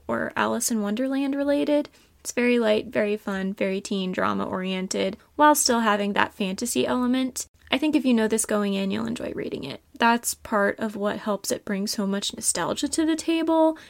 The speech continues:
Not only that it matched my mood at the time I was reading it, but also because it didn't bring me down out of that. It was an adrenaline read, not an emotional one.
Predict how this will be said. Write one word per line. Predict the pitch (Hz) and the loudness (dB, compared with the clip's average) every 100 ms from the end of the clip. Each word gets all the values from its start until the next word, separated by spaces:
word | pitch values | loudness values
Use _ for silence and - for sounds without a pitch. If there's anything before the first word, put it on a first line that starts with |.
| - - | -10 -2
Not | 226 | 0
only | 220 226 233 | 4 4 2
that | 233 | 2
it | - | 0
matched | 208 202 - - | -2 -2 -4 -4
my | 196 | -4
mood | 185 185 | -2 -2
at | 220 | -2
the | 226 | -4
time | - 240 233 | -2 0 2
I | 202 | 0
was | 202 | 0
reading | 202 233 349 | 0 0 -2
it, | 349 | -4
but | - | -6
also | - 196 - | -6 -6 -4
because | 202 202 208 202 | -4 -2 -4 -4
it | - | -4
didn't | 202 196 - | -4 -2 -4
bring | 196 196 | -4 -2
me | 190 185 - - - | -4 -6 -10 -20 -4
down | 180 170 196 240 269 - | -2 0 2 2 0 0
out | - 214 | 0 2
of | 233 240 | -2 2
that. | 277 294 - - - - | 2 2 -2 -14 -20 -6
It | 214 - | -2 2
was | 214 196 202 196 | 4 4 2 0
an | 196 | -4
adrenaline | 190 226 233 220 208 196 | 0 4 6 6 4 2
read, | 190 185 185 - | 2 2 0 -2
not | 202 190 180 - - | -2 0 -2 -4 -4
an | 202 | -2
emotional | 185 - - - - | -2 -4 -8 -10 -10
one. | - 139 240 | -10 -8 -8